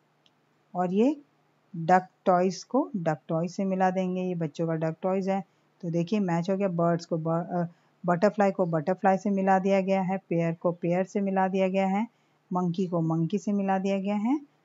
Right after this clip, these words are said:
और बेल को बेल से मिला दिया गया, बेल की शैडो से मिला दिया गया है, और डक टॉयज के शैडो को डक टॉयज के शैडो से मिला दिया गया है। अभिभावकों के लिए सुझाव है, अभिभावकों के लिए सुझाव है कि बच्चों को अपने हाथ के पीछे टॉर्च चमकाने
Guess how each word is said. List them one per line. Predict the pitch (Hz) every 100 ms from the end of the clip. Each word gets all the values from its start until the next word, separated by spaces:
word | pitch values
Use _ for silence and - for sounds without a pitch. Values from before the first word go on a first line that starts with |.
| _ -
और | 214 311 -
बेल | 170 165 160
को | 160 - - _
बेल | 170 170 185
से | 190 208
मिला | 196 190
दिया | 190 196
गया, | 190 190
बेल | 170 180
की | 196
शैडो | 180 190 196
से | 185
मिला | 190 190
दिया | 190 196
गया | 196
है, | 226 - _ _ _
और | 165
डक | 165 180 175
टॉयज | 185 170 170
के | 202 294 - _ _ _
शैडो | 170 170
को | 170 277
डक | 175 156 160
टॉयज | 190 190
के | -
शैडो | 185 196 190
से | 190
मिला | 196 190 196
दिया | 190 196
गया | 202
है। | 247 - _ _ _
अभिभावकों | 170 170 233 247 247 240 247
के | 247
लिए | 240
सुझाव | 220 180 175 165
है, | 170 226 302 - _ _ _ _ _ _ -
अभिभावकों | 180 226 233 233 247
के | 233
लिए | 233
सुझाव | 226 214 233
है | 233
कि | 226 233
बच्चों | 180 170 196 175
को | - 165 - 180 247 285
अपने | 190 - 196 165
हाथ | 156 190 196
के | 208 _ 170
पीछे | 185 202 - 233
टॉर्च | - 196 196 208
चमकाने | - 175 165 165 170 247